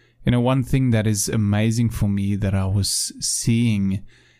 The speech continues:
uh, and just recognizing is the change that Jesus brings in our lives.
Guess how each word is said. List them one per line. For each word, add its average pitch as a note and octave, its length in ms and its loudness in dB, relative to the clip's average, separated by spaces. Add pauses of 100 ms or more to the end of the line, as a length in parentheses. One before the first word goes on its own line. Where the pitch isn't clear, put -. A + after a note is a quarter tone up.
(180)
uh, G2+ 40 2
and G2+ 400 -2
just A#2 200 -2
recognizing G#2 920 0
is G2+ 640 -4
the - 80 0
change A2 920 -2 (440)
that G2+ 320 0
Jesus A#2 600 2
brings G2+ 800 2
in A2 160 0
our F#2+ 240 -2
lives. F#2 640 -4